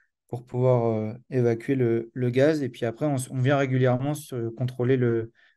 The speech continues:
le P H. Donc, on dit que l'objectif, c'est vraiment d'être en dessous de trois virgule huit de P H. Et là, vous voyez, on,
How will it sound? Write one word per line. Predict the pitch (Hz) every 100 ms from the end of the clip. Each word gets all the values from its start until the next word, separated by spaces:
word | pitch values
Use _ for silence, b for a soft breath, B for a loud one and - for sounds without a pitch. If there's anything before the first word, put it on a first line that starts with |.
| -
le | 131
P | 127
H. | 135 160
Donc, | 143 127
on | 127
dit | 123 147
que | 131 120 117 120 120 120 _ _
l'objectif, | 139 127 131 127 151
c'est | -
vraiment | 117 120 131
d'être | 127 123
en |
dessous | 120 -
de | 131
trois | - 120
virgule | 120 110 113 110
huit | 131 127 - _ b b b b b b _ -
de | 127 131
P | 135
H. | 135 160 - - -
Et |
là, | 127 135
vous | 135
voyez, | 135 156
on, | 143 131 123